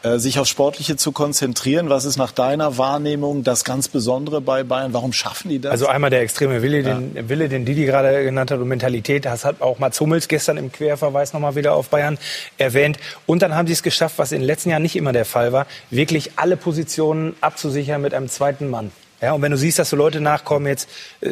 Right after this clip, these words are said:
Speaker 2: Davis sowieso, jetzt, klar ist das nochmal Niederschlag, aber so ein Saar oder solche Leute, du hast einen Sané dazu geholt. Das heißt, du hast wirklich Waffen, die du auf der Bank immer nachschieben kannst.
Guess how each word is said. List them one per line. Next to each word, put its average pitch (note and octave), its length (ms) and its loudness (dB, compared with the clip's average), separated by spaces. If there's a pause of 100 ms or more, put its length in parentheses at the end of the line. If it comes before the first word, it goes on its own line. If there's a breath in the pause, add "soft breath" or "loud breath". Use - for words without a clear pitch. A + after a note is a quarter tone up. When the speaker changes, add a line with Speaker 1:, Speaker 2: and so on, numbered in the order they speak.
(100)
Speaker 2:
Davis C3+ 340 0
sowieso, C3+ 500 0
jetzt, C#3+ 280 -4
klar C#3+ 200 4
ist - 100 -4
das C3 80 -4
nochmal B2 180 -2
Niederschlag, D3 360 0
aber B2 120 0
so A#2+ 100 0
ein A#2+ 100 -2
Saar C3 400 4
oder B2 160 0
solche B2 180 0
Leute, B2+ 240 0
du C3 100 0
hast B2+ 160 -2
einen C#3 80 -4
Sané C3 280 -2
dazu C3+ 300 -2
geholt. B2+ 240 -4 (260 loud breath)
Das A#2 120 0
heißt, D#3 220 2
du D3+ 80 4
hast C3+ 220 0
wirklich E3 400 0 (540 loud breath)
Waffen, C#3+ 520 0
die C#3 100 2
du C3+ 140 2
auf A#2+ 120 0
der C3 100 2
Bank C3+ 280 -2
immer F3 300 4
nachschieben B2 540 0
kannst. G#2+ 320 -6